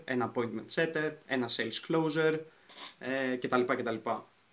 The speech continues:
Οπότε ο closer τι κάνει; Έχει μια συζήτηση,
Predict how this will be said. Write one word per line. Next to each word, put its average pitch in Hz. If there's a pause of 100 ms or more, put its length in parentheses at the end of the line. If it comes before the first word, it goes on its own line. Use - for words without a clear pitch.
(2750)
Οπότε 185
ο 180
closer 196
τι 185
κάνει; 156
Έχει 165
μια 143
συζήτηση, 175